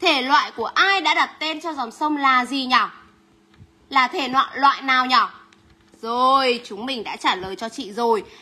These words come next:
Đó chính là thể loại gì? Tùy bút, đúng không ạ? Thể loại nào?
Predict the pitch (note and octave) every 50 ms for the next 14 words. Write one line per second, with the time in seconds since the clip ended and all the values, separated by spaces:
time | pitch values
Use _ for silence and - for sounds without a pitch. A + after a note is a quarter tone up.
0 | - - - - D4 C#4+ C#4 C#4 C#4 E4 F#4+ - - B3+ C#4+ E4+ F4+ D4 B3 -
1 | B3+ G#3+ - G3 G#3+ F#3+ B2 G#3+ G3+ A3 A3 A3 A3+ C4+ D#4 - _ _ _ _
2 | _ - C4+ C4 B3+ B3+ B3 A#3+ A3+ G3+ G#3+ B3 C#4+ D#4 F4+ G#4+ - - - -
3 | - G3 G3+ G#3+ A#3 B3 B3+ C4 C4 B3+ A#3+ - - - - _ _ _ _ _
4 | _ _ _ _ - - - - - - _ _ _ _ _ _ _ _ _ _
5 | _ _ _ - - _ _ _ _ _ _ _ _ _ _ _ _ _ _ -
6 | - _ _ _ _ _ - - - - - - - _ _ _ _ _ _ -
7 | A#3 G#3 G#3 A3 - - G3 G#3+ G#3+ G#3+ G#3+ G#3 G3+ F3+ D#3